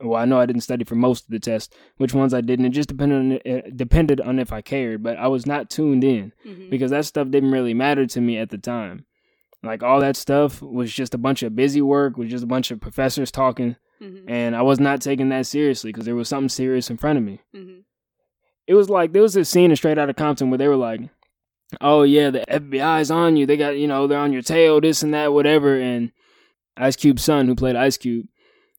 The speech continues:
Speaker 1: he was like, "You know, we still worried about the police."
Speaker 2: Right. <laughs>
Speaker 1: Meaning, yeah, the F B I is a heavy hitter and they can do more,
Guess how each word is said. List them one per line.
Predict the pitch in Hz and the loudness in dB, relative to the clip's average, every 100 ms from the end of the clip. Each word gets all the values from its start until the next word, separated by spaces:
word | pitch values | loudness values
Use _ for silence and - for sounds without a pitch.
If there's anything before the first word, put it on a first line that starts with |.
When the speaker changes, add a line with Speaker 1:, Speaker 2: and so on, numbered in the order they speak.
| _ | _
Speaker 1:
he | 143 | 2
was | 139 123 | 2 0
like, | 123 117 104 | -2 -2 -6
"You | |
know, | 95 104 98 | -12 -12 -8
we | 139 | -8
still | - 120 | -2 0
worried | 123 131 | 4 4
about | 139 139 127 | 4 0 0
the | |
police." | 123 135 208 131 101 - | -4 0 0 0 -8 -18
Speaker 2:
Right. | - 196 107 - _ _ | -18 -18 -18 -20 _ _
<laughs> | 180 170 175 _ _ _ _ _ _ | -20 -20 _ _ _ _ _ _ _
Speaker 1:
Meaning, | 196 208 196 | 2 4 4
yeah, | 233 180 | 4 2
the | 143 | 2
F | 180 180 | 0 0
B | 170 160 | 2 2
I | 175 | 2
is | 151 | 0
a | 135 | 0
heavy | 156 135 | -2 -4
hitter | 117 180 131 | -2 -2 -2
and | 127 | -2
they | 139 | -2
can | 160 139 | -2 -2
do | 135 | 0
more, | 123 131 180 123 110 | 0 2 4 2 -2